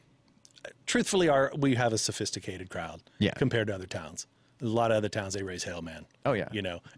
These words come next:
Speaker 1: and yeah, that, that, what you're talking about, dude climbing up on your shoulder, screaming at the band right into your ear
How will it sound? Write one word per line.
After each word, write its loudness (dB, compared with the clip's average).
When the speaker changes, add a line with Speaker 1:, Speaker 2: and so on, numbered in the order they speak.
Speaker 1:
and -2
yeah, 0
that, -2
that, 2
what -2
you're 4
talking 2
about, 4
dude 2
climbing 2
up 2
on 2
your 2
shoulder, 4
screaming 2
at 2
the 0
band 2
right 4
into 2
your 2
ear 2